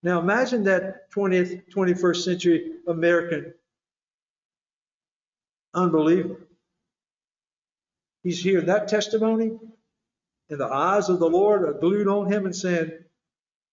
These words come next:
"Anything you need to say for yourself?" Before he can speak a word. "Depart from me. Guilty.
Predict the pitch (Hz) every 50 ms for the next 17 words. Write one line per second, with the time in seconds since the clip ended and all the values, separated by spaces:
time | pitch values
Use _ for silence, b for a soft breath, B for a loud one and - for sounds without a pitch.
0 | _ _ _ _ _ _ - 196 214 208 208 208 202 196 202 202 190 196 208 180
1 | 180 - - 214 208 196 196 - 202 196 180 185 - 220 220 208 202 - - -
2 | - _ _ _ _ _ _ _ _ _ _ _ _ _ _ _ _ _ _ _
3 | _ _ _ _ _ _ _ _ _ _ - 160 156 160 165 175 170 170 170 170
4 | 165 - - - 180 175 180 185 170 160 165 160 147 123 113 - - - _ 202
5 | 214 214 - - 285 302 311 277 - 214 190 170 156 160 151 120 - - - -
6 | _ _ _ _ _ _ _ _ _ _ _ _ _ _ _ _ - - 330 320
7 | 294 - - - -